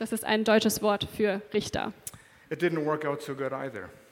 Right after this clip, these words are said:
Speaker 1: Es hat nicht so gut funktioniert.
Speaker 2: That was a period of about four hundred years where they had these judges.
Speaker 1: Es war ein Zeitabschnitt von ungefähr vierhundert Jahren, wo diese Richter eingesetzt wurden.
Speaker 2: They messed up again.
Speaker 1: Die haben's wieder versaut.
Speaker 2: They had civil war.
Speaker 1: Sie hatten einen,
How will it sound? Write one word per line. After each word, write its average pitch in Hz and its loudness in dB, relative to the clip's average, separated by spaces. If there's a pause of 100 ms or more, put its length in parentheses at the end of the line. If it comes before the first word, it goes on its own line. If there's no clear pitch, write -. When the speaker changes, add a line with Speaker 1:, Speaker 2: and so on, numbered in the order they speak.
(140)
Speaker 1:
Es 240 -8
hat 254 10
nicht 233 8
so 233 4
gut 208 2
funktioniert. 196 2
Speaker 2:
That - -6
was 147 -4
a 143 -2
period 151 0
of 127 -2
about 120 -2
four 196 -4
hundred 165 -4
years 127 -2
where 110 -6
they 120 -4
had 123 -6
these 127 -8
judges. 104 -10
Speaker 1:
Es - -20
war 233 -4
ein 240 -2
Zeitabschnitt 269 8
von 220 4
ungefähr 233 8
vierhundert 269 10
Jahren, 226 10
wo 226 8
diese 220 2
Richter 220 4
eingesetzt 202 2
wurden. 196 4 (160)
Speaker 2:
They 131 0
messed 143 0
up 147 -2
again. 117 -2 (240)
Speaker 1:
Die 233 -4
haben's 226 0
wieder 247 6
versaut. 208 4 (800)
Speaker 2:
They 110 -14
had 117 -10
civil 139 -2
war. 110 -6 (340)
Speaker 1:
Sie 226 -12
hatten 226 4
einen, 208 6